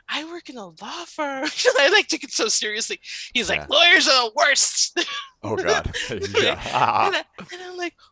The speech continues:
Speaker 1: "Oh no." So, but he could tell, like, my innocent face was just like,
Speaker 2: Yeah.
Speaker 1: I was just, you know, I, I just wanna change my name. So I changed my name, and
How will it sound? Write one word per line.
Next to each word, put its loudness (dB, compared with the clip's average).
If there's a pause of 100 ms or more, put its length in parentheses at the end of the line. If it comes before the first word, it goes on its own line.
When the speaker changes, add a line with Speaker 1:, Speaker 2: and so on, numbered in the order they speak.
Speaker 1:
"Oh -12
no." -10
So, -6
but 0
he 0
could -4
tell, 0
like, 0
my -2
innocent -6
face -6
was 0
just 2
like, 2
Speaker 2:
Yeah. -6 (100)
Speaker 1:
I 2
was -4
just, -6 (460)
you -6
know, -8 (400)
I, 2
I 4
just -4
wanna -6
change -12
my -10
name. -12 (680)
So 2
I 6
changed 0
my 0
name, 0 (120)
and 2